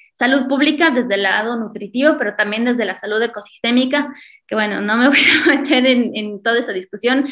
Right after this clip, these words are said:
pero es muy importante hablar acerca de cómo nuestros sistemas alimentarios,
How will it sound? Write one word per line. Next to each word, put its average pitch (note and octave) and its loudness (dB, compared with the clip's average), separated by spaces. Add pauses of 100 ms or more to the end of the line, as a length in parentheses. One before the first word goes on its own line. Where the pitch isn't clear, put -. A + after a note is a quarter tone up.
(260)
pero A3+ 0
es A#3 4
muy C#4 8
importante A#3+ 4
hablar A3+ 2
acerca A#3+ -4
de G#3+ -8
cómo B3 0
nuestros B3 -2
sistemas A#3+ -4 (360)
alimentarios, A#3 0